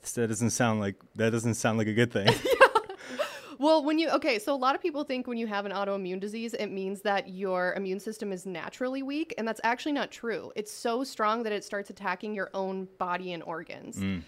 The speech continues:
Speaker 2: So if you take immunosuppressants, it, like, is
Speaker 1: It
Speaker 2: supposed
Speaker 1: levels it
Speaker 2: to
Speaker 1: out.
Speaker 2: s-,
Speaker 1: It makes it kinda work
Speaker 2: allegedly.
Speaker 1: a little bit more normal.
Speaker 2: Allegedly, yeah,
Speaker 1: Yeah.
Speaker 2: we'll find
Speaker 1: That's
Speaker 2: out.
Speaker 1: crazy.
Speaker 2: Yeah.
Speaker 1: Wow.
Speaker 2: So I thought, let's not take a risk and have
Speaker 1: Hundred percent.
Speaker 2: her here while she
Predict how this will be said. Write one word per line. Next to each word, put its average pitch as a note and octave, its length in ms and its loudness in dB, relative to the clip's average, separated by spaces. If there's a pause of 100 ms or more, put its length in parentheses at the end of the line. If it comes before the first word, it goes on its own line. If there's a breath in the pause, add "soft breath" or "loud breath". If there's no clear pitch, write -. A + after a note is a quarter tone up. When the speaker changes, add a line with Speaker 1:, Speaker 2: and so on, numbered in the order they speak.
(100)
Speaker 2:
So A3 180 -2
if G#3+ 100 -6
you A3+ 60 -6
take C4 320 -6 (400)
immunosuppressants, G#3+ 600 -4
it, F#3+ 120 -6
like, F3+ 200 -6
is F#3 80 -8
Speaker 1:
It - 60 -10
Speaker 2:
supposed - 160 -4
Speaker 1:
levels G2 260 4
it G2 60 0
Speaker 2:
to F#2 100 4
Speaker 1:
out. F#2 240 2 (120)
Speaker 2:
s-, - 200 -16
Speaker 1:
It G2+ 60 -8
makes G2 200 2
it - 80 4
kinda G3 320 4
work G2+ 220 8
Speaker 2:
allegedly. E3+ 240 -10
Speaker 1:
a F#2+ 80 -4
little F#2+ 180 -2
bit F#2+ 100 -2
more F#2+ 200 0
normal. F#2+ 320 0 (100)
Speaker 2:
Allegedly, G#3+ 840 -2
yeah, F3+ 260 -2
Speaker 1:
Yeah. G#3 100 -10
Speaker 2:
we'll A#3 140 -10
find F3+ 280 -10
Speaker 1:
That's D#3+ 140 -6
Speaker 2:
out. - 60 -10
Speaker 1:
crazy. A2+ 340 0
Speaker 2:
Yeah. A3+ 300 -6
Speaker 1:
Wow. F3+ 320 -4
Speaker 2:
So G#3 380 0
I G3+ 100 -2
thought, G#3 300 -2
let's G#3+ 200 -6
not A3 200 -6
take G#3 200 -12
a - 40 -10
risk F#3 480 -10 (200)
and F#3+ 120 -8
have G3 120 -4
Speaker 1:
Hundred B3 100 -2
percent. F#3 240 -4
Speaker 2:
her F3+ 80 -2
here F3 80 -2
while F3+ 220 -6
she F3 460 -8